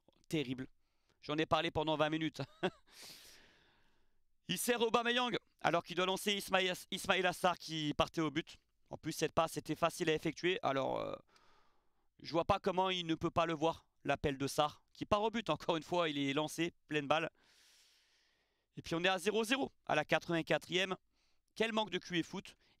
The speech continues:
Et quelle nonchalance de Iliman Ndiaye. Alors Ndiaye, je vais plus pouvoir te défendre, hein, je te le dis. Si la volonté n'y est même pas, déjà que le niveau, hein,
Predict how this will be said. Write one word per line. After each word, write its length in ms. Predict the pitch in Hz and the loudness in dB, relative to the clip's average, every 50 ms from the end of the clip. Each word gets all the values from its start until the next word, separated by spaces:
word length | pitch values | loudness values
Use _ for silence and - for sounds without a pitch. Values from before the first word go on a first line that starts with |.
| - | -4
Et 140 | 202 220 208 | -2 -2 -2
quelle 400 | _ - - 294 294 269 185 160 | _ -2 2 2 2 2 0 -2
nonchalance 720 | 170 226 262 262 - - 233 208 202 226 226 208 - - - | 0 0 0 0 2 2 2 4 4 2 0 -2 -6 -10 -8
de 180 | 127 143 160 - - | -4 -4 -4 -4 -2
Iliman 380 | 214 220 202 202 196 190 180 | -4 -2 0 2 2 2 2
Ndiaye. 500 | 180 175 165 151 139 156 196 196 170 - - _ _ _ _ _ _ _ _ _ _ _ _ _ - | 2 0 -2 0 0 2 2 2 2 -2 -6 _ _ _ _ _ _ _ _ _ _ _ _ _ -8
Alors 280 | - 135 143 143 139 139 | -4 0 0 2 2 2
Ndiaye, 280 | 139 131 151 165 165 | 0 2 2 0 0
je 120 | 147 - 139 | 0 -2 -6
vais 20 | |
plus 140 | - - - | -8 -10 -10
pouvoir 260 | - 139 151 139 - | -4 -2 -2 -2 -2
te 80 | - 131 | -4 -4
défendre, 380 | 135 143 - - 139 127 127 | -4 -4 -4 -4 -4 -4 -4
hein, 40 | 127 | -6
je 80 | - - | -8 -8
te 80 | - | -8
le 140 | 131 135 139 | -8 -8 -8
dis. 160 | 127 120 127 - - _ _ _ _ _ _ _ _ _ _ _ _ _ _ _ _ _ _ _ _ _ _ _ _ _ _ _ | -8 -8 -12 -12 -14 _ _ _ _ _ _ _ _ _ _ _ _ _ _ _ _ _ _ _ _ _ _ _ _ _ _ _
Si 160 | - - 151 | -8 -4 0
la 80 | 156 160 | 0 0
volonté 460 | 151 170 175 180 175 - 180 180 170 | 0 0 0 0 0 0 0 -2 0
n'y 180 | 170 165 170 165 | 0 2 0 2
est 60 | 156 | 2
même 160 | 160 156 151 | 0 0 0
pas, 200 | - 175 175 175 - - _ _ _ _ _ _ - | 2 0 0 0 -4 -14 _ _ _ _ _ _ -10
déjà 240 | 135 135 151 160 151 | -6 -2 -2 -2 0
que 100 | - 160 | 0 -2
le 80 | 156 | -2
niveau, 400 | 165 165 156 147 170 170 160 139 | -2 -2 -2 0 2 2 2 2
hein, 180 | 127 127 - | 0 -2 -4